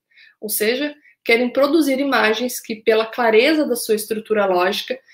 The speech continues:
e pela unidade homogênea de textura, irão atrair a nossa imaginação desinteressada e contemplativa com algo da mesma vivacidade com que os objetos da vida concreta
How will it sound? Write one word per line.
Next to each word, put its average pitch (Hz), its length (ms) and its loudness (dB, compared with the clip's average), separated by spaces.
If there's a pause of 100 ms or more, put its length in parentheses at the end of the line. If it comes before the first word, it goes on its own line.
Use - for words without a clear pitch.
(140)
e 220 80 -4
pela 226 240 6
unidade 226 560 2
homogênea 247 580 0
de - 160 -8
textura, 226 540 0 (320)
irão 240 280 4
atrair 302 480 2
a 294 80 6
nossa 233 280 0
imaginação 226 640 -2
desinteressada 262 960 0 (100)
e 285 160 0
contemplativa 240 880 -2 (280)
com 277 200 0
algo 233 320 4
da 226 140 2
mesma 285 500 0
vivacidade 226 720 -2
com 233 100 -10
que 226 100 -8
os 226 80 -4
objetos 214 440 0
da 233 100 0
vida 233 220 0
concreta 214 500 -2